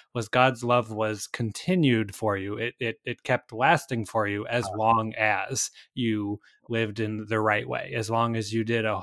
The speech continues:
Speaker 1: the holy things and not the unholy things, right?
Speaker 2: Okay.
Speaker 1: So love was there, I think, from the beginning, but,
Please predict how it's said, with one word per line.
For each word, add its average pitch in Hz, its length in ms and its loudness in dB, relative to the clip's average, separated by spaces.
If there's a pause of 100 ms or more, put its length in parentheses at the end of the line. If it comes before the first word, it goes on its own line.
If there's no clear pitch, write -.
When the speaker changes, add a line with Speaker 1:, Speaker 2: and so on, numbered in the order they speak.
(100)
Speaker 1:
the 127 100 -4
holy 123 340 2
things 110 340 -4
and 107 140 -4
not 117 320 2
the 117 160 0
unholy 113 540 0
things, - 360 -16
right? 117 220 -2 (160)
Speaker 2:
Okay. 98 340 -2
Speaker 1:
So 120 400 0 (280)
love 185 320 8
was 185 280 2
there, 175 300 6
I 139 120 6
think, 143 260 -2
from 139 280 0
the 113 100 -4
beginning, 117 560 -2 (480)
but, 131 200 2